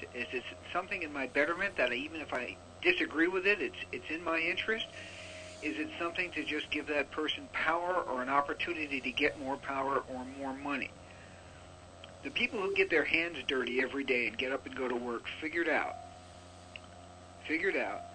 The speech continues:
that Hillary Clinton was in this for the money. Uh, and they also figured out that Donald Trump is clearly not in it for the money. Um, and there's the incentive. What's his incentive?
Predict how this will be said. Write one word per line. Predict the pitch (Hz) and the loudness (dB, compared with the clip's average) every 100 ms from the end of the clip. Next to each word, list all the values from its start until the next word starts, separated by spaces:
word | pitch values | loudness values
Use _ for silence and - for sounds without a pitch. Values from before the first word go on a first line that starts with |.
| - - - | -14 -16 -8
that | 127 120 - - - | -4 -4 -4 -10 -12
Hillary | - 143 165 175 | -4 0 0 0
Clinton | 175 165 156 123 120 - - - - - | 0 2 2 2 -10 -12 -16 -16 -16 -8
was | 135 120 | -4 -2
in | 135 | -2
this | 131 131 - | 0 -2 -4
for | |
the | 131 | -4
money. | 131 127 82 - - - - - - - - - - 92 90 - 90 - - - - | -4 -4 -4 -8 -14 -16 -16 -16 -16 -16 -16 -16 -16 -16 -16 -16 -16 -16 -16 -16 -10
Uh, | 120 117 113 113 - - | -4 -2 -2 -4 -6 -6
and | 123 123 123 - | -4 -4 -4 4
they | 143 | 6
also | 131 147 - 156 | 6 4 0 0
figured | 135 123 | 0 2
out | 127 135 | 2 0
that | 123 | 0
Donald | 135 143 139 | 2 2 0
Trump | 156 147 - | 0 -2 -4
is | |
clearly | - 185 185 160 | -6 0 2 2
not | 139 160 180 | 4 6 6
in | - | 6
it | - - - - - | 0 -10 -14 -16 -10
for | 139 | -8
the | 120 | -8
money. | 110 - - - - - - - - - - - - | -8 -10 -12 -14 -6 -6 -6 -16 -16 -16 -16 -12 -4
Um, | 139 131 131 127 - - - - - - | -2 -2 -4 -8 -14 -16 -16 -16 -16 -8
and | 139 139 135 - - - - - - - - | -4 -4 -4 -10 -14 -16 -16 -16 -16 -16 0
there's | 170 202 202 | 4 4 4
the | 196 | -2
incentive. | 190 - 226 - - | -2 2 2 2 -6
What's | 135 175 190 | 4 4 4
his | - 202 | 0 0
incentive? | 208 196 - 185 208 190 | -2 -2 0 2 2 0